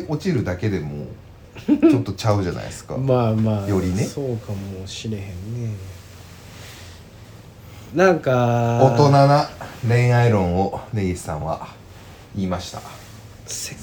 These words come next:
Speaker 2: ックスイン-
Speaker 1: セックスに絡めて。
Speaker 2: セックスインストラクター、根岸の
Speaker 1: はい。
Speaker 2: 恋愛指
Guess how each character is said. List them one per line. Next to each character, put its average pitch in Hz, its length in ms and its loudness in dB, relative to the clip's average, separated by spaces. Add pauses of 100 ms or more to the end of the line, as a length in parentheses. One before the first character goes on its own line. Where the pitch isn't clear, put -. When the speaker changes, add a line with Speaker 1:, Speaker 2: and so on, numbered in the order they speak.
(120)
Speaker 2:
ッ 117 60 -2
ク - 80 -10
ス - 220 -4
イ - 40 2
ン- - 40 4
Speaker 1:
セ - 20 4
ッ - 60 -
ク - 80 2
ス - 20 2
に - 60 -
絡 151 220 4
め 85 140 -2
て。 - 320 -8
Speaker 2:
セ - 240 -10
ッ 110 40 -12 (120)
ク - 100 -12
ス - 240 -6
イ 139 80 -2
ン 135 100 -4
ス - 240 -10
ト 135 80 -6
ラ 127 80 -4
ク - 100 -18
タ - 140 -2
ー、 107 340 -2 (220)
根 127 240 0
岸 110 160 -4
の 101 220 -4 (320)
Speaker 1:
は 76 120 -8
い。 67 100 -10 (2000)
Speaker 2:
恋 127 400 0
愛 123 120 2
指 113 100 2